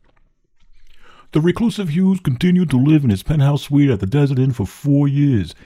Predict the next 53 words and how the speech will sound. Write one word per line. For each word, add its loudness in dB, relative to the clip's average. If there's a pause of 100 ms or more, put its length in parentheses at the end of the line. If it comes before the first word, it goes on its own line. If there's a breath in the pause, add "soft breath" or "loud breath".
(160 soft breath)
never 2
leaving 0
his -2
two -2
hundred -2
and 0
fifty -8
square -6
foot -8
bed. -6
Mike, -2
that's -4
a -4
tiny -4
fucking -6
bedroom. -6 (640)
The -8
fu-, -12
what -6
the -8
fuck -10
was -4
he? -4
How 0
did 0
he 0
fucking -4
live 0
in 0
there? -4 (320 soft breath)
That's -14
smaller 2
than 2
the 0
fucking -2
New 2
York -2
City 0
apartment. -4 (420)
Fucking -2
roaches 0
have 0
apartments -4
bigger -2
than -2
that. -6
All -2
right, -2
let 0
me 0
stop. -12 (460 soft breath)
Usually 2
unclothed. 0